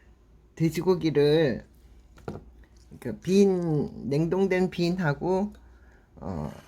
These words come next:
돼지고기 냉동시켰던 걸 꺼내가지고, 음, 뭐뭐 넣냐면은 된장 한 스푼, 음, 그 다음에 요리당 조금,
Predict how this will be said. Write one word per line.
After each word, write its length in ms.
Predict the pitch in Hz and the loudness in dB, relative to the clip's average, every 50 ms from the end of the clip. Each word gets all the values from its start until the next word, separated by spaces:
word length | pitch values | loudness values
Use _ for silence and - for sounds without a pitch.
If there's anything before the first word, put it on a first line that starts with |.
| - - - - _ _ - - - - - - - - | -20 -20 -20 -20 _ _ -20 -20 -20 -20 -20 -20 -14 -8
돼지고기 840 | 151 151 - - 156 160 165 151 156 151 151 147 139 131 - - 58 62 | -6 -4 -2 0 0 2 0 0 0 0 0 2 2 2 0 -2 -4 -4
냉동시켰던 880 | - 139 139 147 143 143 151 156 151 - - - 170 165 - 165 156 | -2 0 0 0 0 0 -2 -2 -2 -6 -6 -8 -8 -6 -6 -6 -4
걸 240 | 143 147 147 139 143 | -2 -2 -2 -4 -4
꺼내가지고, 720 | - - 165 170 170 160 160 143 139 - 147 151 180 190 160 - - - _ _ _ _ - - _ _ _ - - _ _ - - | -6 -6 -6 -4 -4 -4 -4 -4 -6 -6 -8 -6 -4 -4 -4 -6 -8 -16 _ _ _ _ -20 -20 _ _ _ -20 -20 _ _ -10 -8
음, 300 | 113 110 117 113 107 - - - - - - | -6 -6 -6 -6 -8 -10 -12 -18 -20 -18 -10
뭐뭐 320 | - 131 139 147 175 180 185 | -4 -2 0 2 2 2 2
넣냐면은 840 | 175 156 143 143 135 135 123 120 117 123 151 185 175 - - - - - - - _ _ _ _ _ _ _ _ _ _ _ _ _ _ | 2 2 0 0 -2 -2 -4 -4 -4 -4 -4 -4 -4 -6 -6 -10 -14 -20 -20 -20 _ _ _ _ _ _ _ _ _ _ _ _ _ _
된장 420 | - - 147 151 165 156 180 180 190 | -6 -2 0 0 0 0 0 0 2
한 140 | 185 170 160 | 2 0 0
스푼, 640 | 151 - - _ - 156 151 156 180 208 247 277 - _ _ _ _ _ _ _ _ - - - _ _ - | -2 -6 -10 _ -4 -2 0 0 2 0 0 -2 -6 _ _ _ _ _ _ _ _ -20 -20 -20 _ _ -16
음, 640 | - 95 87 80 71 60 55 53 53 52 80 117 - | -12 -12 -10 -10 -10 -12 -12 -12 -14 -12 -12 -12 -12
그 120 | - - 143 | -12 -12 -10
다음에 560 | - 147 143 139 147 165 185 196 202 202 165 | -8 -6 -4 -4 -4 -2 -2 0 0 2 2
요리당 640 | 156 151 151 156 147 143 131 131 139 160 180 185 208 | 2 2 2 2 0 0 -2 -2 -2 -2 -2 -4 -6
조금, 600 | - - - - _ - - 185 214 233 254 | -6 -10 -12 -12 _ -10 -4 -2 -2 -2 -4